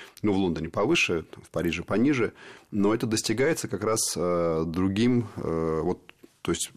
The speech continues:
нормативы и, м, э, компоновочные решения, которые там используются, другого плана, чем у нас, допустим. Да? И поэтому получается такая среда, которую, в общем, приятно и хорошо,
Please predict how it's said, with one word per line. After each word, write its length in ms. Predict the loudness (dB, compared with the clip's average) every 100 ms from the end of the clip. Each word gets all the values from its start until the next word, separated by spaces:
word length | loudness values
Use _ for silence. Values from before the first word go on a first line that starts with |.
| -16 -14 -12
нормативы 840 | -2 0 2 0 0 2 2 2 0
и, 260 | 2 2 2
м, 500 | 0 0 0 2 2
э, 640 | 2 -2 -4 -6 -4 -4 -4
компоновочные 600 | -2 0 2 0 0 -2
решения, 260 | 0 0
которые 260 | -2 -2 -2
там 200 | 0 0
используются, 680 | 0 0 2 0 0 -8 -10 -18 -18 -12
другого 300 | -4 2 2
плана, 220 | 2 0 0
чем 220 | 0 2
у 60 |
нас, 180 | 0 -4
допустим. 440 | -10 -12 -10 -8 0
Да? 120 | 0
И 60 | 2
поэтому 320 | -2 0 0
получается 400 | 0 0 -2 -2
такая 220 | -2 -2
среда, 300 | -2 -4 -4
которую, 360 | -6 -2 0 0
в 60 |
общем, 720 | -2 -4 -2 -4 -6 -6 -8 -4
приятно 420 | 0 2 2 -2
и 40 |
хорошо, 540 | -6 -4 -2 -2 -4